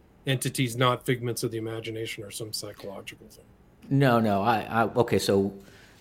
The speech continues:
Speaker 2: the proof I have is my own personal testimony, uh, and my own experiences. So when you're talking about, you know, uh, proof, all I need to do is, is,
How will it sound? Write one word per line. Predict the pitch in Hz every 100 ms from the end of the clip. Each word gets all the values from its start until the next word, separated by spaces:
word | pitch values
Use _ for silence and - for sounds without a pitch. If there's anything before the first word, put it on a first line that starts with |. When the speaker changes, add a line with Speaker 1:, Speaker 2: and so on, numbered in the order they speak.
| -
Speaker 2:
the | -
proof | - 170 170 147
I | 135 135
have | 120 90 87 87
is | 98 90
my | 95 98
own | 98 90
personal | 107 101 - 92 87
testimony, | - 101 - 95 98 95 101 101 - - - - - - -
uh, | 92 90
and | 95 95
my | 95 98
own | 104 113 101
experiences. | 98 - - 135 131 110 101 - 82 85
So | - 92
when | 92
you're | 95
talking | 92 113 110 101 98
about, | 85 92 90 - - - - -
you | 104 98
know, | 87 85 -
uh, | 92 87 85
proof, | - - 107 92 92
all | 101 104 101
I | 98
need | 98 95
to | 87
do | 82 92 90 87
is, | 90 - - - - - - - - -
is, | 98 92 90